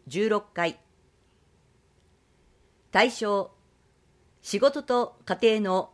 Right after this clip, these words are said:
両立を希望される方。問い合わせ、ハローワーク梅田。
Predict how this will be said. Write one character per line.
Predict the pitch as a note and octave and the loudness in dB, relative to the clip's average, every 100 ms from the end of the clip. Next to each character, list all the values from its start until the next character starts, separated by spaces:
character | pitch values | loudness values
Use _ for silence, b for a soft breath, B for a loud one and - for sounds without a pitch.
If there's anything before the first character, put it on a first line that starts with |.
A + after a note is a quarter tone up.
| - | -4
両 | F3+ B3 | 2 2
立 | B3+ - A#3 | 2 -2 -2
を | A3+ | 0
希 | A3+ | -2
望 | A3 A3 | -2 -2
さ | G#3+ | -2
れ | F#3 | -4
る | F3+ | -4
方。 | F3 - - - _ _ _ _ _ _ _ _ _ _ _ _ _ _ _ _ _ _ _ _ _ _ _ _ _ _ _ _ _ | -6 -4 -4 -4 _ _ _ _ _ _ _ _ _ _ _ _ _ _ _ _ _ _ _ _ _ _ _ _ _ _ _ _ _
問 | - A#3+ | 2 2
い | A#3 | 2
合 | |
わ | G#3 | 0
せ、 | A3 F3 - _ _ _ _ _ _ _ _ - | 0 0 -2 _ _ _ _ _ _ _ _ 0
ハ | F3 | 2
ロ | A3+ D4+ | 4 4
ー | |
ワ | D#4 | 2
ー | D#4 | 0
ク | - F3 | -2 -6
梅 | D#3 | -4
田。 | D3 C3+ - | 0 0 -2